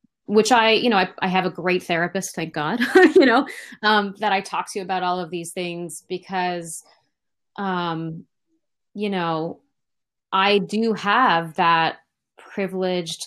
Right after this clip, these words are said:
cave that I can step back into really at any given time and just sort of go along with the flow. Um,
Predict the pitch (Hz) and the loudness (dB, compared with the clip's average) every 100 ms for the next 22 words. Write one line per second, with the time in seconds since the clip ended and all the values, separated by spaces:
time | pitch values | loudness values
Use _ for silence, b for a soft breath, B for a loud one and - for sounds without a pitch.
0 | - 190 185 180 170 165 165 175 - 175 | -6 -2 0 -2 -2 0 0 -2 -4 -4
1 | 165 165 165 - - - 185 180 175 170 | -2 -2 -4 -6 -8 -2 0 0 0 0
2 | 175 226 277 - 139 - 254 214 151 160 | 0 2 2 0 -4 -2 0 0 0 -2
3 | 170 175 185 165 160 156 - 233 156 151 | 0 0 0 0 0 -2 -2 -2 -2 -2
4 | 156 160 165 165 - 170 151 165 165 160 | -2 -2 -2 -4 -2 -2 0 2 2 2
5 | 160 160 160 160 - - 185 170 156 156 | 2 0 -2 -6 -8 0 4 6 4 2
6 | 156 b b b b b b _ 185 175 | -2 b b b b b b _ 0 4
7 | 160 156 156 165 | 4 2 0 -4